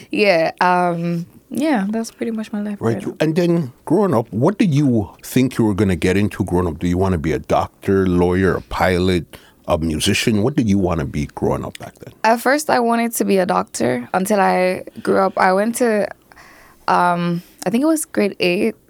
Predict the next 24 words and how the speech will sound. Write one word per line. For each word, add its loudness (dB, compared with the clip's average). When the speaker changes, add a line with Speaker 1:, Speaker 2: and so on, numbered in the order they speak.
Speaker 1:
or 0
Speaker 2:
Mm-hmm. 0
Speaker 1:
nine 0
when 2
I 2
had -2
to -14
choose -4
the -6
sciences. -2
I 0
realized -2
I -6
never -2
really 0
liked -2
that. -4
So -4
I 2
said, -2
"No, 4
this 0
can't 2
work. 0